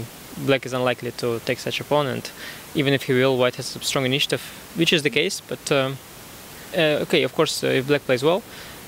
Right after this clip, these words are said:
position is probably more or less level. I mean, uh, but what happened at the end is that, uh, I sacrificed one more pawn to keep some, to keep, uh, initiative going,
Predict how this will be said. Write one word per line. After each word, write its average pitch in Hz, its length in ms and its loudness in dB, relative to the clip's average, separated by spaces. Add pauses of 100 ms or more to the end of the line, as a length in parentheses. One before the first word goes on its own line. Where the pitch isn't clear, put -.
(300)
position 147 280 2
is 127 140 0
probably 120 580 2
more 120 440 2
or - 20 2
less 117 220 0
level. 123 280 2
I 110 60 2
mean, 113 220 -4 (560)
uh, 131 340 2
but 151 180 2
what 170 120 4
happened 180 240 2
at 165 60 0
the 175 100 4
end 196 120 0
is 151 100 -2
that, 151 260 0
uh, 143 300 4 (300)
I 156 120 0
sacrificed 151 340 -2
one 147 140 2
more 139 100 2
pawn 233 220 0
to - 80 -2
keep 156 180 -2
some, 139 400 -2
to 147 80 -8
keep, 151 240 -2
uh, 143 40 2
initiative 139 520 0
going, 226 260 2